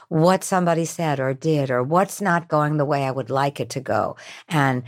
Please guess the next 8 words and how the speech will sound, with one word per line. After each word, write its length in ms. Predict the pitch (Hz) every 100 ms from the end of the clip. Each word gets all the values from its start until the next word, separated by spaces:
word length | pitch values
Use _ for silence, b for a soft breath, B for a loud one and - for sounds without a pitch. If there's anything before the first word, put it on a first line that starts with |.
| B
how 160 | 185
somebody 540 | 196 - 196 185 165 139
is, 180 | 127 - b
quote, 380 | - - 156 143
"misbehaving," 1040 | 156 160 - 156 151 156 147 143 110 92 90
and, 400 | - 135 123 123 B B
you 140 | 170
know, 80 | 156